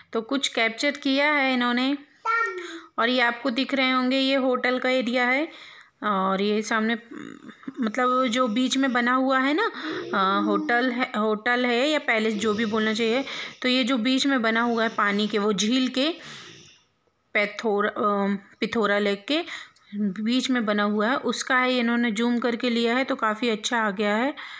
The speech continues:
और आप देख सकते हैं, वहाँ पर भी कितना बड़ा बना हुआ है और किस, किस तरह से बनाया होगा ये पानी के बीच में, समझ में नहीं आ रहा।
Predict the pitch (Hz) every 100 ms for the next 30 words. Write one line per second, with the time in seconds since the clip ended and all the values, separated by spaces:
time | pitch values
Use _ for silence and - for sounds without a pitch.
0 | - - _ - 220 220 220 233 254 -
1 | 277 302 285 254 254 269 277 277 254 254
2 | 269 233 233 240 240 233 240 240 233 240
3 | 254 254 233 262 - 285 294 302 285 277
4 | 254 240 247 269 269 262 269 269 233 240
5 | 240 240 240 240 254 269 269 214 226 233
6 | 262 254 247 214 202 262